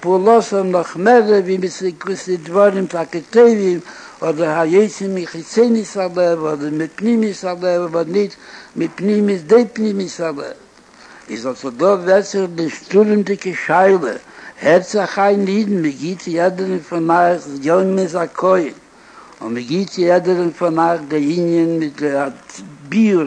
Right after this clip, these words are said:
ברכה, און מיט פרטיס, און מיט פרטי, פרטיס, אבער מען קען דאס אפטאטשן אויף דער גאון, אין פשוטם של ענינים, וואס האקעלע געווען. און מיר זאגט, אז ער יעדער, דיס העכער, העכער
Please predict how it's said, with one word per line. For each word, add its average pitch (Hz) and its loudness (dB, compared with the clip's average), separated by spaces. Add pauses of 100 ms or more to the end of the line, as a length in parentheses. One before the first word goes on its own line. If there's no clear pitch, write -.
ברכה, 147 0 (500)
און 120 -8
מיט 131 -8
פרטיס, 175 0
און 139 -6
מיט 139 -6
פרטי, 208 2
פרטיס, 160 -4
אבער 151 -6
מען 143 -6
קען 175 -2
דאס 165 -8
אפטאטשן 175 -6
אויף 165 -6
דער 147 -4
גאון, 170 2 (420)
אין - -6
פשוטם 202 -2
של 196 -6
ענינים, 185 2 (420)
וואס 170 2
האקעלע 190 0
געווען. 165 0 (560)
און 131 -4
מיר 131 -2
זאגט, 190 6
אז 170 0
ער 156 2
יעדער, 175 -4
דיס 151 -4
העכער, 160 -4
העכער 175 -2